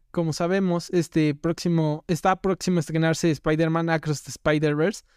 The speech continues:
la cual es una secuela de la película de dos mil dieciocho que nos introdujo por primera vez el tema de Sp-, del Spider-Verse. Esta película ha sido esperada prácticamente desde que salió la primera,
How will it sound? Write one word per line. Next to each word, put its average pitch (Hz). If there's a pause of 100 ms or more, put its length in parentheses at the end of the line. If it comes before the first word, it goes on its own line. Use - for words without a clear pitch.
(360)
la 160
cual 208
es 214
una 202
secuela 170
de 160
la 135
película 156
de 139
dos 135
mil 170
dieciocho 165
que 156
nos 151
introdujo 165
por 165
primera 190
vez 170
el 156
tema 165
de 143
Sp-, -
del 160
Spider-Verse. 143 (640)
Esta 240
película 196
ha 202
sido 196
esperada 180
prácticamente 165
desde 143
que 131
salió 147
la 147
primera, 180